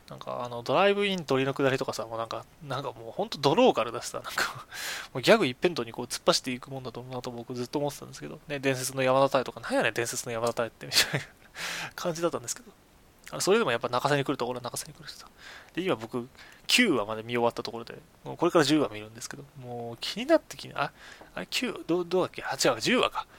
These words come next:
十話か。あの、あれですよ。あの、さくらちゃんがもう、もう一回あの、軽トラックにひかれる <laughs> 後の、の部分からなんですけど、もう、どうなっちゃうのかなみたいな。不安で不安で仕方がないです。あの、ぜひ、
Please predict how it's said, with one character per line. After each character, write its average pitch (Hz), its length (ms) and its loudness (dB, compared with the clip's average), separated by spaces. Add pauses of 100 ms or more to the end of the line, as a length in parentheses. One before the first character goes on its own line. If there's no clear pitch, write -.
(240)
十 214 160 0
話 131 100 0
か。 - 220 -6
あ 123 100 -6
の、 120 160 -12 (200)
あ 147 80 -2
れ 143 40 -2
で 139 80 -2
す 123 100 -2
よ。 117 120 -6 (160)
あ 123 120 -2
の、 123 460 -2
さ 175 140 4
く 151 80 -8
ら 135 40 -6
ち - 60 0
ゃ 117 60 0
ん - 20 -10
が 113 100 -4
も 120 120 -8
う、 143 40 -14 (1200)
も 143 100 -4
う - 20 -2
一 143 80 -10
回 135 140 2
あ 131 40 -2
の、 127 160 -6 (260)
軽 143 120 2
ト 135 60 4
ラ 131 60 2
ッ - 40 -20
ク - 80 -10
に - 60 -8
ひ - 80 -2
か 127 100 6
れ 117 100 2
る 113 60 -6 (300)
<laughs> - 280 -20
後 127 300 8
の、 110 60 -12 (680)
の 135 80 -6
部 123 100 -6
分 123 220 -8
か 123 100 4
ら 120 80 2
な 117 60 -6
ん 113 40 -12
で 113 100 -14
す 156 60 -14
け 160 60 -10
ど、 143 80 -10
も 143 1000 -4
う、 143 40 -4
ど 151 140 2
う 226 40 4
な 185 60 6
っ - 20 0
ち 131 100 0
ゃ 123 40 0
う 117 40 -2
の 117 60 0
か 117 80 2
な 120 100 -2
み 120 60 -12
た 127 100 -6
い 135 40 -10
な。 139 80 -16 (440)
不 - 200 2
安 160 140 2
で 151 80 -2
不 151 100 0
安 143 100 0
で 139 80 0
仕 - 80 0
方 131 160 -2
が 117 100 -2
な 185 80 0
い - 20 -8
で - 100 -14
す。 - 120 -14 (420)
あ - 160 -10
の、 123 120 -12
ぜ 120 120 -6
ひ、 113 180 -10